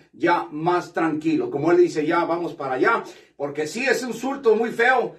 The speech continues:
este, que lo asalten a uno, raza, es muy, pero muy, pero muy feo, este, cuando a uno de repente lo van a asaltar. Una me-, una vez en cierta ocasión a mí también, este,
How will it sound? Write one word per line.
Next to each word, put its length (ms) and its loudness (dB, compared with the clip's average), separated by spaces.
este, 540 -4
que 140 -6
lo 100 -2
asalten 460 2
a 80 4
uno, 260 2
raza, 460 0
es 260 -2
muy, 800 0
pero 240 2
muy, 320 2
pero 240 -2
muy 300 0
feo, 420 0
este, 800 -2
cuando 320 -2
a 80 0
uno 220 4
de 80 2
repente 800 -2
lo 200 -4
van 200 2
a 40 2
asaltar. 640 4
Una 240 -2
me-, 280 -4
una 200 0
vez 200 -2
en 120 -2
cierta 380 0
ocasión 480 2
a 60 4
mí 100 2
también, 400 4
este, 680 -2